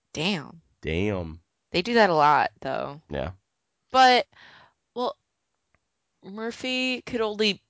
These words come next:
Speaker 1: possibly be, like, nineteen at this point, max.
Speaker 2: Yeah, yeah.
Speaker 1: So, you know.
Speaker 2: In fact, I don't even know that he can be that old because he had to have been less than eighteen,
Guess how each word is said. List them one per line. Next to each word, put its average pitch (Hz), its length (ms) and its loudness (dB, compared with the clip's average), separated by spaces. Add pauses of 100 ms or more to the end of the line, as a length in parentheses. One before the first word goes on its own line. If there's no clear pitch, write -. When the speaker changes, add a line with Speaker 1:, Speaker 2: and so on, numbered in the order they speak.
Speaker 1:
possibly 165 560 0
be, 156 220 0
like, 120 340 2 (540)
nineteen 151 1000 -6
at 92 140 -10
this - 200 -10
point, - 480 -14
max. 143 680 -4
Speaker 2:
Yeah, 85 240 -2 (120)
yeah. - 160 -6 (480)
Speaker 1:
So, 202 560 4 (100)
you 415 120 -4
know. 214 340 2
Speaker 2:
In 226 60 -10
fact, 135 440 6
I 117 120 2
don't 147 160 2
even 143 160 0
know 139 120 4
that 135 140 -4
he 131 80 -6
can 127 340 -4
be 82 120 -10
that 73 240 -4
old 67 320 -10
because 87 260 -4
he 90 80 -8
had 107 260 2
to 98 120 -2
have 87 80 -6
been 85 140 -6
less 85 180 -2
than 85 120 -8
eighteen, 80 540 -8